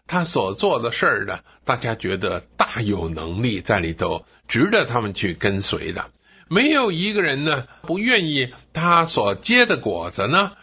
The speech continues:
是大有能力的，以至于呢大家欢欢喜喜的。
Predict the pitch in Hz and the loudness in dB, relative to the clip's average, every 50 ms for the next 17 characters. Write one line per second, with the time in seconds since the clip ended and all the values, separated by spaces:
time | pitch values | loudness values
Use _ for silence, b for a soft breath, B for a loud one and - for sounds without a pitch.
0 | B B B B - - 160 147 - - 175 151 131 107 98 90 85 87 87 101 | B B B B -4 0 0 0 4 4 4 4 4 2 0 -2 -2 -2 -2 0
1 | 120 151 156 135 104 95 82 - - - - 104 101 92 - - 113 101 92 85 | 2 2 2 2 0 -2 -6 -6 -10 -14 -6 -4 -4 -2 0 0 0 0 0 2
2 | 90 90 87 - 101 90 85 - 101 92 92 90 87 - - 117 107 101 104 98 | 0 0 0 0 -4 -4 -2 -2 0 2 2 0 0 0 0 0 0 2 -2 -4
3 | 98 87 - - 78 - - 82 - - | -2 -4 -4 -4 -4 -4 -6 -6 -8 -10